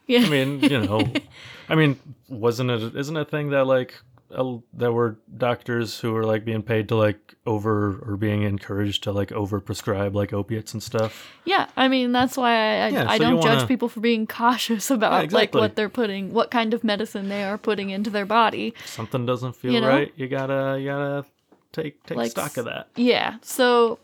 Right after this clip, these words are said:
Speaker 1: I get it. I know this has nothing to do with the topic. I just want, I mean, like, kind of, but not really. But I just wanted to throw that out there,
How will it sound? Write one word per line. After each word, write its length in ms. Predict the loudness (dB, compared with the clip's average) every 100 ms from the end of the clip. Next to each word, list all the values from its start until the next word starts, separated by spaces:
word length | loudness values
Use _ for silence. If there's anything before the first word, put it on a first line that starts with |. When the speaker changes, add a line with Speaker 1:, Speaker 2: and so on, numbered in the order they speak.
| -2
Speaker 1:
I 160 | 2 2
get 320 | 2 2 2
it. 140 | -2
I 120 | 2 4
know 160 | 4
this 100 | 4
has 160 | 2 4
nothing 320 | 4 4 2
to 100 | 2
do 120 | 2
with 140 | 2 0
the 40 |
topic. 440 | 0 0 0 -2 0
I 120 | 0
just 180 | 0 0
want, 220 | 0 0 0
I 80 |
mean, 200 | 2 2
like, 280 | -2 -6 -8 _ -20 _ -2
kind 300 | 2 2 2
of, 240 | 0 -2
but 100 | -4
not 180 | 0 0 0
really. 460 | 0 0 0 -4 -10 -20 -18 -2
But 120 | 2
I 100 | 2
just 140 | 2
wanted 260 | 0 0 -2
to 80 | -6
throw 300 | -2 -2 0
that 180 | -2 -2
out 280 | -2 -4
there, 300 | -6 -4 -6